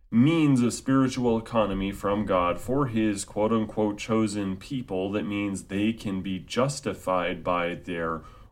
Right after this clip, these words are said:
works. Saint Paul says no. Because if you haven't heard of Jesus,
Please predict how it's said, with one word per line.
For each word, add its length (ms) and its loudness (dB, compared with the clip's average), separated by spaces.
works. 880 -2
Saint 300 0
Paul 160 8
says 280 0
no. 340 2
Because 280 4
if 120 4
you 100 4
haven't 340 6
heard 580 6
of 240 6
Jesus, 640 2